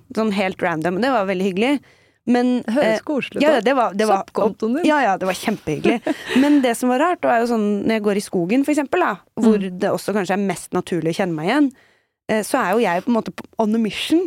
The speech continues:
Speaker 2: Ja.
Speaker 1: Så jeg vil jo helst gå i fred også.
Speaker 2: Ja.
Speaker 1: Eh,
Speaker 2: Mm.
Speaker 1: og da, eh, det var en helt annen situasjon, da, men da,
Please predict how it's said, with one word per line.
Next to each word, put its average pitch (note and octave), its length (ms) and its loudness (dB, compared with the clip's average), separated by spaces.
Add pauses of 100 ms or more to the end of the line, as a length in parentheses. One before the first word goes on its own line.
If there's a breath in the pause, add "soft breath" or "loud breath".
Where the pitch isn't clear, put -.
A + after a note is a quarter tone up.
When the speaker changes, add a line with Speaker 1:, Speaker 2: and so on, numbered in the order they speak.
(160)
Speaker 2:
Ja. B3+ 160 -6
Speaker 1:
Så D#4 160 -6
jeg E4+ 80 2
vil F#3 240 0
jo G#3+ 80 2
helst G3+ 240 -2
gå A#3+ 80 4
i G3+ 260 -2
fred F#3+ 360 0
også. D4 300 0
Speaker 2:
Ja. A3 120 -2 (640 soft breath)
Speaker 1:
Eh, B3 320 4
Speaker 2:
Mm. A3+ 100 -8
Speaker 1:
og A#3+ 160 -2
da, A#3 320 2 (220)
eh, A#3 220 0
det A3+ 120 0
var A3+ 160 2
en A3+ 240 0
helt G3+ 200 -2
annen G3 120 -2
situasjon, C#4+ 400 0
da, B3+ 80 2
men G#3+ 160 -4
da, A3+ 240 0